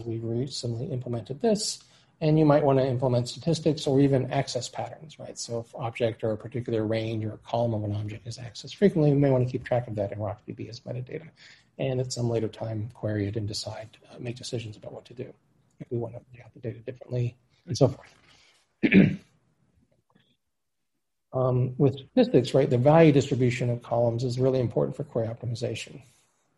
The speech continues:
And so the idea would be typically you'd estimate the selectivity, right? So if you're looking for rows with the word had, or for instance, right, and there's, there's only one or two of them, right, it makes sense maybe to look it up in an index.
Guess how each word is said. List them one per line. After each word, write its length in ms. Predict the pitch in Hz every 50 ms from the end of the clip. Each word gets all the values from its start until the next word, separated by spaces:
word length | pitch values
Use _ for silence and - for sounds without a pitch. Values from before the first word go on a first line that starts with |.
| _ _ 131
And 100 | 131 -
so 120 | - -
the 120 | 131 127 127
idea 320 | 120 120 117 143 135 131
would 160 | 127 123 113
be 320 | 120 123 113 110 113 - - _ _ _ _ _ _ _ _ _ _ _ _ -
typically 420 | - 156 131 143 120 127 120 117
you'd 200 | 113 120 - -
estimate 400 | 143 135 - - 139 123 120 117
the 60 | -
selectivity, 800 | - - 151 120 104 - - 196 190 170 131 123 123 123 123 123 - - - - _ _ _ _ _ _ _ _ _ _ -
right? 160 | 120 110 110
So 80 | - 123
if 100 | 127 -
you're 80 | 123
looking 280 | 120 120 113 - 120 117
for 80 | - 117
rows 400 | 110 110 110 113 117 113 - -
with 100 | - -
the 60 | 120
word 200 | 117 107 107 110
had, 320 | - - 139 127 120 120
or 60 | 123
for 200 | 123 - - 123
instance, 380 | 123 - - - 123 123 120 - -
right, 80 | - 131
and 100 | 135 - -
there's, 180 | 123 117 - - -
there's 220 | 156 123 123 139
only 180 | 151 143 135 127
one 180 | 127 135 139
or 80 | 127 120
two 200 | 120 - 185 170
of 80 | 147 131
them, 180 | 123 120 113 120
right, 220 | 120 117 123 123 - _ - - _ _ _ _ _ _ _ _ -
it 120 | 190 -
makes 260 | 175 127 127 127 127
sense 260 | - 127 131 127 - -
maybe 200 | 131 123 123 123
to 100 | 123 123
look 200 | 123 127 123 -
it 60 | 120
up 160 | 120 117 -
in 80 | 113 113
an 140 | 113 120
index. 500 | 135 139 127 - - - - - - -